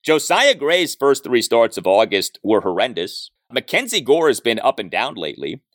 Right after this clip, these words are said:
Is it not true that Jake Irvin has been the Nats' best starting pitcher since mid-June? Now, I would not say that Irvin's best starts since mid-June have been as good as the best starts that we have seen from Josiah Gray and Mackenzie Gore. I am not saying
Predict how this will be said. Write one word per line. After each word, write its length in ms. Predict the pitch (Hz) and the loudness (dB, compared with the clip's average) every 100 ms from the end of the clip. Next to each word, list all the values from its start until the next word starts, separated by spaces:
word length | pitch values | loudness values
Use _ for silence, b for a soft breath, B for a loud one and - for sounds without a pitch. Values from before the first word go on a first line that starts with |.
| _ _ _ | _ _ _
Is 180 | 143 135 | -2 0
it 140 | 160 | -2
not 240 | 151 226 254 | -2 -4 -4
true 240 | - 180 | 0 0
that 240 | 175 117 | 0 -4
Jake 320 | 85 110 156 - | -2 -2 -2 -2
Irvin 320 | 113 110 120 | -2 0 0
has 240 | 104 98 | 0 -2
been 220 | - 104 117 | -2 -4 -2
the 80 | |
Nats' 360 | 101 98 104 - | -2 -2 -2 -8
best 520 | 98 80 104 110 - _ | -16 -4 -2 -2 -6 _
starting 500 | - 92 95 92 90 | -4 0 2 0 -6
pitcher 560 | - 92 85 - 85 82 | -6 -4 -4 -2 0 0
since 600 | - - 87 87 - - | -2 -2 -2 -4 -10 -10
mid-June? 920 | 80 82 90 80 85 85 - 247 101 | -6 -2 0 -2 -6 -6 -2 0 0
Now, 220 | 92 107 - | -2 -4 -2
I 140 | 160 | -4
would 160 | 185 135 | -4 -6
not 200 | 139 139 | -6 -6
say 200 | - 135 | -4 -4
that 180 | 113 - | -4 -2
Irvin's 460 | 127 135 120 110 85 | 0 0 0 -6 -4
best 280 | 117 113 | -2 -2
starts 480 | - 101 107 127 - | -2 0 0 -2 -8
since 360 | - 104 95 - | -4 -4 -6 -4
mid-June 560 | 90 98 78 92 110 | -2 -2 -2 -4 -2
have 240 | 101 87 76 | 0 0 0
been 180 | 98 92 | -2 -2
as 160 | 80 | -4
good 300 | - 90 104 | 0 2 2
as 220 | - 85 80 | 2 -2 -2
the 100 | 78 | -4
best 260 | 95 87 | -2 -2
starts 340 | - 87 90 - | 0 2 2 -2
that 140 | - | -4
we 100 | 87 | -2
have 100 | 76 | -4
seen 380 | - - 85 98 | -2 -2 -2 -4
from 260 | - 73 85 | -2 -2 -2
Josiah 560 | 64 65 - 80 73 | -2 -2 0 -4 -4
Gray 360 | 69 65 71 71 | -6 -2 -2 -2
and 160 | 73 71 | -4 -6
Mackenzie 460 | - 85 80 - | -6 -8 -8 -12
Gore. 360 | - 76 110 170 - | -4 0 0 0 -4
I 140 | 113 | -4
am 160 | 101 90 | -4 -6
not 220 | 80 82 | -8 -8
saying 460 | - 80 95 170 | -8 -6 -4 -6